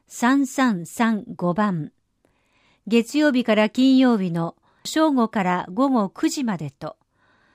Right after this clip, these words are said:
土曜、日曜、祝日の午後二時から五時までです。東京都人権プラザ。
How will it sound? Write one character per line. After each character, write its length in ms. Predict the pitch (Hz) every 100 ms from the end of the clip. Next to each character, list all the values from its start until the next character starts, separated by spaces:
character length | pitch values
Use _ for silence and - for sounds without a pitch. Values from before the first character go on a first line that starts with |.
| _ _ 190
土 200 | 233 247
曜、 300 | 277 254 226
日 360 | 220 - 277
曜、 280 | 269 220 202
祝 280 | - - 247
日 300 | 240 - 208
の 240 | 202 196 _ _ _ -
午 200 | 196 277
後 160 | 277 226
二 180 | 254 294
時 140 | 294
か 140 | 233
ら 180 | 190 185
五 160 | 170 269
時 160 | 269
ま 120 | 202 151
で 140 | 147
で 140 | 180
す。 240 | 254 - _ _ _ _ _ _ _ _ _ _ _ _ _ _ _
東 200 | 277 302
京 200 | 302 294
都 140 | 240 220
人 260 | 208 269
権 180 | 269 247
プ 120 | 214
ラ 120 | 208 160
ザ。 220 | 170